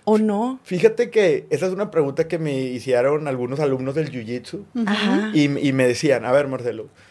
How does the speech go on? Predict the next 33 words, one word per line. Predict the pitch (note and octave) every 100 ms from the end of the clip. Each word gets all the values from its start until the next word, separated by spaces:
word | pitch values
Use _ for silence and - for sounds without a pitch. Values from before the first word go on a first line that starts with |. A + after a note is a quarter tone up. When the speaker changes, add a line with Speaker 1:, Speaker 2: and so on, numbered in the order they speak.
| - _ -
Speaker 2:
no | C3
ha | C3+
nacido | D3+ D3+ D3
tu | D3+
niño. | D3+ G3 A#2 -
Speaker 3:
Ujú. | A3 G3+ F#3+ F#3 G3+
Speaker 2:
¿Qué | D3+ C3
harías | C#3+ E3 C3+ A#2+
de | A2+
que?". | G#2 G2+ F#2 -
Me, | B2+ B2
me, | C3 B2
me | C3
hacían | B2 B2 C#3+
mucho | C#3+ D3+
dos | C#3 C3+
preguntas. | C#3+ C3 G#2+ A#2+
Me | B2
decían, | A#2 G#2+
"¿Qué | D3
harías?". | F#3 G#3 G#3 F3
Uno, | E3 G#3+
si | G#3 C3
no | B2
le | D3+
gusta | D3 D3 D#3+
el | E3
jiu-jitsu, | A#2+ A#2+ - B3
Speaker 3:
Ajá. | A#3+ C4 B3+
Speaker 2:
literal | F3+ - D4
no | C#4 C#4+
le | C#3+
gusta. | D3 -